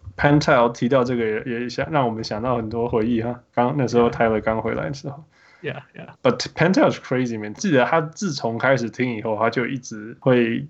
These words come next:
Speaker 1: 只要我，应该讲，我们如果正常讲，他就不会存在。如果我们讲到什么，<laughs>
Speaker 2: LeBron James 什么什么，他就会出来骂，对不对？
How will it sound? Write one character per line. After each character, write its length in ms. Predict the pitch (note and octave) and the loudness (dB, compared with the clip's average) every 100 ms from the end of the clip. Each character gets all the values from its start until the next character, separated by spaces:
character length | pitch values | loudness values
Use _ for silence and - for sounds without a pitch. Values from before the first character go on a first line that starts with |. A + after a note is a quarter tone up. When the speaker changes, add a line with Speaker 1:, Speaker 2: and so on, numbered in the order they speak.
| - | 0
Speaker 1:
只 100 | C3 | 6
要 140 | E3 | 6
我， 300 | E3 B2+ - _ | 6 2 -2 _
应 100 | F3+ | 0
该 160 | F#3 G3 | 2 2
讲， 260 | C#3+ A#2 | 0 -2
我 60 | A#2+ | -2
们 180 | C3 C#3+ | -2 0
如 140 | E3+ | 0
果 100 | F3+ | 0
正 220 | B2 E3 | 0 0
常 220 | A#2+ A2+ A#2 | 0 -2 -4
讲， 320 | A#2+ - D3 - _ | -8 -8 -14 -20 _
他 100 | - | -6
就 100 | C3+ | -2
不 140 | B2 B2 | 0 0
会 100 | B2+ | 0
存 240 | - A2 | -2 -6
在。 280 | G#2+ A2 - - - - | -4 -4 -6 -16 -16 -10
如 140 | - F3 | 2 4
果 80 | F3+ | 6
我 60 | |
们 160 | A#2+ B2 | 4 2
讲 160 | B2+ | 2
到 120 | B2+ D#3+ | 4 4
什 160 | D3 | 2
么， 240 | A2+ A2+ - | -2 -4 -4
<laughs> 60 | - - - C4 - - F4 - _ | 0 2 2 0 -2 0 -2 -2 _
Speaker 2:
LeBron 300 | B2 A2+ A2+ | -8 -2 -2
James 320 | C3 B2 A#2 | 2 0 0
什 100 | A2 | -8
么 160 | G2+ A2 | -6 -6
什 100 | G#2+ | -4
么， 120 | F#2+ | -6
他 160 | G2 A2 | -2 -2
就 100 | A2+ | 0
会 100 | C#3+ | -2
出 200 | - - | -2 -4
来 100 | G#2+ G#2+ | -4 -2
骂， 200 | A2+ G#2 | -2 -2
对 180 | B2 A#2+ | -2 -6
不 60 | |
对？ 60 | A2+ | -6